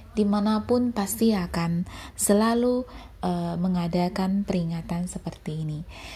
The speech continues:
Dan dulunya aku tinggal di kampung halaman. Kampung halamanku itu Pontianak, eh, di Kalimantan Barat. Setiap malam Cap Ngome lima belas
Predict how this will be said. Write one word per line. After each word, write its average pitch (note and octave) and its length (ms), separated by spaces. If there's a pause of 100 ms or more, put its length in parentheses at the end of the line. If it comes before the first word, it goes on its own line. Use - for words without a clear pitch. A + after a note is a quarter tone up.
(180)
Dan A#3 180
dulunya A#3+ 800
aku G3 720
tinggal F#3+ 300
di F#3 100
kampung F3 400
halaman. D#3+ 640 (560)
Kampung G3+ 320
halamanku G3 720
itu G#3 480
Pontianak, E3+ 960 (600)
eh, E3+ 320
di E3+ 200
Kalimantan E3 720
Barat. D3 400 (400)
Setiap C4 640
malam G3 720
Cap G#3+ 240 (160)
Ngome D#3 720
lima E3 280
belas D3+ 320